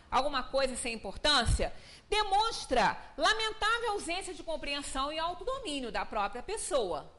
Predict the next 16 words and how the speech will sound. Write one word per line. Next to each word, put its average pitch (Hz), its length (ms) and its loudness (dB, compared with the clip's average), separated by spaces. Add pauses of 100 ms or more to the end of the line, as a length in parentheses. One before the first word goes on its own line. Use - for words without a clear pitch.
(180)
né? 233 280 -8 (720)
Em 554 260 0
relação 349 640 2
a 294 100 4
males 233 1000 -2 (340)
reais, 214 1040 -2 (520)
né, 277 160 2
a 269 60 2
situações 277 680 -2
difíceis 311 1000 -6
que - 140 -8
surgem 220 840 -4 (240)
e 294 120 0
que 294 160 -4
nos 262 160 -4
contrariam, 214 800 0